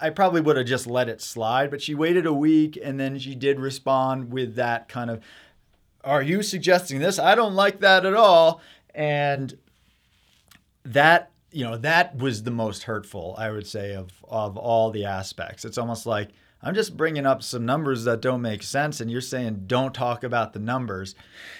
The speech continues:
I don't know what's going on with that, and I didn't make any accusations whatsoever. She kinda did throw it right back on me, which, again, I am chalking up to her inexperience. So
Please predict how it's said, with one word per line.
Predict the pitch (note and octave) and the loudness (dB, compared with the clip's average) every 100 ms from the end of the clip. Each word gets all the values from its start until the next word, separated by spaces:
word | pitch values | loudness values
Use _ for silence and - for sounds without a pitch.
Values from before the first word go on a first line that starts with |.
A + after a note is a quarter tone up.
| - - | -12 4
I | F3+ | 4
don't | G3 | 6
know | F#3+ | 6
what's | F#3+ F3+ - | 4 4 4
going | C#3+ C3+ B2 | 4 4 2
on | A#2+ A#2 A#2 D3+ | 0 0 -4 -6
with | B2+ A#2+ A2 | -6 -6 0
that, | B2+ C#3 C#3+ C#3 A2 _ _ - | 2 2 0 -10 -18 _ _ -8
and | C#3+ C3 | -4 0
I | C3 | 0
didn't | C#3 D3+ C#3+ | 2 0 0
make | C#3 C3+ | -4 -4
any | C#3 D#3+ F3 D#3+ | -6 -4 -2 2
accusations | D3 C#3+ D3 C3+ C3+ B2+ B2+ | 2 0 -2 -2 -2 -4 -6
whatsoever. | B2 A#2+ C3 B2 C3 B2 A#2 - _ | -6 -6 -2 2 2 2 0 -2 _
She | - C#3 | -14 -8
kinda | D#3+ D3 B2+ | -4 -2 -2
did | A2+ C3+ - | 0 0 -2
throw | C3+ C3+ C3+ | -2 2 2
it | |
right | A#2+ B2 A#2+ | 0 -2 0
back | B2+ B2 A#2+ | 0 0 0
on | A#2 A2 A2 | -4 -4 -4
me, | A#2+ B2+ A2 G#2 - _ _ _ | -2 -2 -2 -6 -12 _ _ _
which, | - A#2+ C#3+ | -10 -8 -6
again, | B2+ F3 C#3+ - | 2 4 2 -2
I | D3 F#3 | -2 0
am | F#3 D3+ | 0 -2
chalking | E3+ D3 C#3+ C3+ | 2 2 2 -2
up | C3 - | -2 -2
to | C#3+ B2 | -6 -2
her | B2 A#2 | -2 -4
inexperience. | C3 A2+ - C#3 A#2 G2 - - - _ | -8 -10 -8 -4 -4 -6 -16 -20 -20 _
So | - - E3 D3 C#3+ B2+ | -14 -4 2 4 4 0